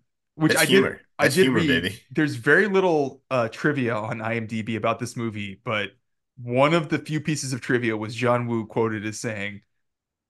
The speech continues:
Speaker 1: "I just put it in because it seems like every time I hold a baby, it ends up peeing on me." <laughs>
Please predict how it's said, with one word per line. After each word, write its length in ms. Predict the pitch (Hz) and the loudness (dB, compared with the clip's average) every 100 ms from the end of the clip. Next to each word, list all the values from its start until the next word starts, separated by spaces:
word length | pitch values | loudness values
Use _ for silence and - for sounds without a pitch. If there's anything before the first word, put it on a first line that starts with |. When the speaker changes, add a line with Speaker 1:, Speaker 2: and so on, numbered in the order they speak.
| _ - | _ 2
Speaker 1:
"I 140 | 151 | 2
just 220 | 165 170 | 2 2
put 120 | 196 | 4
it 80 | 175 | 6
in 220 | 175 160 | 6 4
because 520 | 135 131 143 127 - - | 2 0 0 0 -6 -6
it 120 | 127 | -6
seems 260 | 131 156 151 | -2 0 4
like 180 | 147 147 | 4 4
every 160 | 147 | 2
time 200 | 151 143 | 2 2
I 60 | 139 | 2
hold 200 | 147 156 | 4 2
a 40 | |
baby, 480 | 147 175 139 123 120 | 2 0 0 -2 -2
it 80 | 127 | -2
ends 180 | 127 156 | 0 0
up 180 | 156 | -2
peeing 300 | 185 165 123 110 | -2 -4 -4 -6
on 160 | 165 | -8
me." 100 | 160 - - | -8 -2 0
<laughs> 180 | 196 | 2